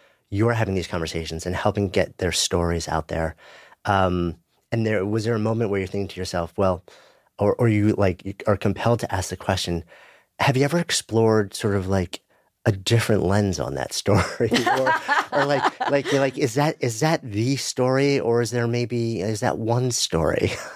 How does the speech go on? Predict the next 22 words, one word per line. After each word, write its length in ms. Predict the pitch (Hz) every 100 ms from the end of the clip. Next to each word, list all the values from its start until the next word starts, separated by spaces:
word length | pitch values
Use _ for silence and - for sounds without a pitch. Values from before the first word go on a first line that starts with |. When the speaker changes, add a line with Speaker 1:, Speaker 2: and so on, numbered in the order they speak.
| - _
Speaker 1:
<laughs> 440 | - - - -
Speaker 2:
I'll 200 | 254 262
definitely 580 | 226 285 - 349 294 247
ask 300 | 208 208 -
questions 520 | - 180 - - - - -
Speaker 1:
Yeah. 280 | 104 98 - -
Speaker 2:
that 440 | 190 214 208 196 -
I 140 | 202
hope 320 | 180 208 220 -
will 120 | 196
help 280 | 180 180 -
them 180 | 180 180
think 260 | 190 196
about 300 | - 165 -
something 440 | - 170 - 160 160
from 180 | 170 160
a 60 |
different 360 | 156 170 156 -
angle. 400 | 165 160 - -
Speaker 1:
Right. 200 | 196 165
Speaker 2:
Yes. 480 | 175 98 - - -
Speaker 1:
<laughs> 60 | -